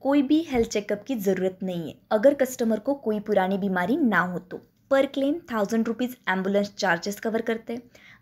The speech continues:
अस्पताल में दाखिल होने से तीस दिन पहले और अस्पताल से घर आने के बाद साठ दिन तक के सारे खर्चे हम ये पॉलिसी के अंदर कवर करते हैं। इतना ही नहीं,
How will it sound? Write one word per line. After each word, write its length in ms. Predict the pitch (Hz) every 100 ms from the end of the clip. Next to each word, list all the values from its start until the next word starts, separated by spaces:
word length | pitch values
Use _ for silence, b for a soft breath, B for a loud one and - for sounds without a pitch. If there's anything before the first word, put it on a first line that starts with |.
| -
अस्पताल 440 | 262 311 311 294
में 160 | 294 247
दाखिल 320 | 214 214 240
होने 200 | 233 226
से 160 | 226 233
तीस 220 | 233 202
दिन 200 | 175 185 180
पहले 320 | 208 220 254
और 260 | - -
अस्पताल 520 | 226 247 247 294 294 285
से 180 | - 285
घर 220 | 233 220
आने 200 | 208 202
के 140 | 202
बाद 280 | 196 170 - B B _
साठ 220 | - 262
दिन 220 | 233 262
तक 180 | 254 254
के 100 | - 277
सारे 340 | - 196 208
खर्चे 400 | 208 220 - 240
हम 200 | 254 202
ये 80 | 196
पॉलिसी 400 | 196 190 202 -
के 80 | 202
अंदर 280 | 196 247 - _
कवर 240 | 202 185 -
करते 300 | - - -
हैं। 80 | - b b b
इतना 320 | 285 277 285 294
ही 180 | 269 294
नहीं, 280 | 226 196